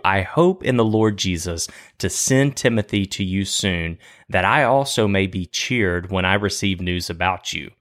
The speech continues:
I have no one else like him who will show genuine concern for your welfare. For everyone looks out for their own interest, not of those of Jesus Christ.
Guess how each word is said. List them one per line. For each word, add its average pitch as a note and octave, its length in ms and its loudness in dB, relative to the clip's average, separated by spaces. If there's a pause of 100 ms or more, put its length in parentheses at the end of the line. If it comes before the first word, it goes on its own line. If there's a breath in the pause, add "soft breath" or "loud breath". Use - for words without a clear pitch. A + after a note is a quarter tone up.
(400 soft breath)
I F#2+ 140 2
have C#3 360 0
no C3 140 2
one B2+ 200 -2
else A2 320 -4
like G#2 320 2
him F2 280 -2
who A2 140 -2
will G2 160 -4
show B2 300 2
genuine A2+ 480 0
concern G2 500 0
for - 180 -8
your E2+ 200 -8
welfare. F#2+ 640 -4 (480 loud breath)
For G#2+ 200 2
everyone D3+ 580 4
looks C3+ 300 0
out B2+ 220 2
for A#2+ 80 2
their G#2 220 4
own A#2+ 240 2
interest, F2+ 640 -4 (120)
not A#2+ 380 2
of G#2 320 0
those F#2 400 0
of B2+ 140 -6
Jesus F#2+ 360 -4
Christ. A2 600 -2